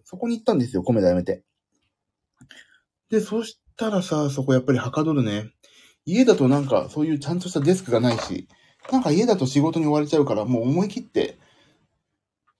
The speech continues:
ネットカフェ行ってオープンスペースで、ちょっと事務作業。あ、これすごいはかどるわっ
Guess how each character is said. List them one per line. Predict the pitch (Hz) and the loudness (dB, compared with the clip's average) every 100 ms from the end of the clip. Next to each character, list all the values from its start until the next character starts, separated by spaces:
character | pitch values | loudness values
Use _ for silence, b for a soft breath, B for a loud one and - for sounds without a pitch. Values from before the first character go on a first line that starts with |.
| - | -2
ネ | 143 | 0
ッ | 135 | 2
ト | 139 139 | 0 -2
カ | 139 | 0
フ | 123 | 0
ェ | |
行 | 95 | 0
っ | |
て | - | 2
オ | 120 | 2
ー | 131 | 4
プ | 135 | 4
ン | 127 | 2
ス | - | 2
ペ | 123 | 0
ー | |
ス | - | 0
で、 | 95 87 - _ _ | -6 -8 -12 _ _
ち | 120 | -10
ょ | |
っ | |
と | - | -10
事 | 87 | -6
務 | 120 | -4
作 | 110 110 | -2 -4
業。 | 92 87 - _ _ _ _ _ _ _ _ - | -6 -8 -12 _ _ _ _ _ _ _ _ -18
あ、 | 135 | -8
こ | 143 | -4
れ | 139 | -2
す | 139 | 2
ご | 170 | 2
い | 180 | 2
は | 143 | 2
か | 143 | 4
ど | 139 | 4
る | 123 | 4
わ | 98 | 2
っ | 80 | 0